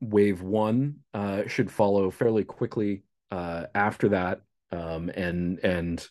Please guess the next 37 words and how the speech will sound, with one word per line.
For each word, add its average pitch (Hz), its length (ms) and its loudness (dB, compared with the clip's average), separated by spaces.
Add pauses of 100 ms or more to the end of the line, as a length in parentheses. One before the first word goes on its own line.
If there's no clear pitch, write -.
(640)
I'm 104 180 8
very, 104 420 8
very 92 240 6
pleased 85 680 0
with, 87 480 2 (140)
with 92 300 2
how 95 240 4
they're 90 160 4
going. 85 480 2 (160)
Um, 82 640 0 (1400)
you 98 100 4
know, 82 260 0
so, 85 580 4
so 87 180 2
I 85 60 0
can't 98 300 -2
wait 95 360 2
to 92 140 0
share 80 540 -2 (380)
more 98 300 6
images 85 460 -4
and, 80 360 -6
and 82 360 -4
more 98 260 8
news 87 240 2
about 76 240 -2
Fraggle. 76 540 0
It's, - 360 -6
that 87 280 0
line 85 260 -2
is 80 180 -4
an 80 200 -4
absolute 87 560 0
joy 82 220 2
to 69 80 -4
work 71 280 -4
on. 69 200 -10